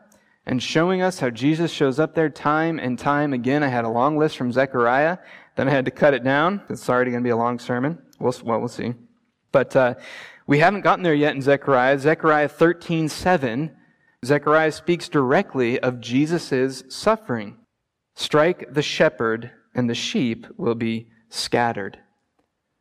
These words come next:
And that's what Jesus quotes on the night of his betrayal when Judas and the soldiers show up. The disciples all scatter. Well, the prophets, the prophets foresaw this, Peter says, "and you're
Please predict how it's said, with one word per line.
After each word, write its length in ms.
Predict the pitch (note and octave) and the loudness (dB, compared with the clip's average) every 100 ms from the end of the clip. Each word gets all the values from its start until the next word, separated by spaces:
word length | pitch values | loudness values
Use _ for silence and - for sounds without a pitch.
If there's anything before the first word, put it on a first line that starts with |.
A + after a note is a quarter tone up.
| - | -4
And 100 | C3 | -2
that's 160 | C3+ | 0
what 100 | D3 | -2
Jesus 440 | A#2 C#3 B2+ B2+ - | 0 0 0 -4 -6
quotes 480 | - D3 C3+ - - | 0 2 2 -2 -4
on 160 | B2+ | -2
the 60 | B2 | 0
night 280 | B2+ C3+ - | 0 -2 -4
of 140 | A#2+ | -4
his 240 | C3+ B2 | -2 -2
betrayal 480 | A2 A#2 - C#3 C3 | -6 -6 2 4 4
when 180 | A#2+ A#2 - - | 0 -6 -10 -18
Judas 400 | A2+ C#3 C#3+ C3 | -2 2 2 0
and 100 | C3 | -4
the 60 | A#2 | -4
soldiers 540 | - E3+ F3+ B2 A#2 | 0 2 2 0 -4
show 280 | A#2 C#3 C3 | 0 2 4
up. 540 | C3+ A#2 - - _ _ _ _ | 4 2 -2 -20 _ _ _ _
The 80 | A#2 | -8
disciples 600 | A#2 - D3+ D#3 G#2 G#2+ | -6 -2 -2 -2 -6 -8
all 560 | - A2 G#2+ A2+ G#2+ _ | -4 -2 -2 -4 -10 _
scatter. 640 | - - A2 A2+ A2 G#2+ - _ _ _ _ _ _ _ _ _ _ - | -14 -6 -2 -2 -4 -10 -16 _ _ _ _ _ _ _ _ _ _ -2
Well, 120 | D#3+ | 2
the 60 | D3+ | 2
prophets, 720 | - F3+ F3 E3+ B2+ A2 - | 0 2 2 2 -2 -6 -10
the 140 | - B2+ | -8 -8
prophets 560 | - E3 F3+ F#3+ F3+ | 0 0 2 -4 -6
foresaw 580 | - E3 D#3+ - D3+ D#3+ | 0 0 0 2 2 2
this, 200 | C3+ A2+ | 0 -8
Peter 320 | - C#3 B2 | -6 -2 -2
says, 600 | A#2 B2+ G#2 - - - _ _ _ _ _ _ _ - | -2 -2 -2 -4 -12 -14 _ _ _ _ _ _ _ -8
"and 200 | A#2 A2 | -4 -2
you're 580 | A#2 C#3 D3 D3 D3 | 2 4 4 2 -4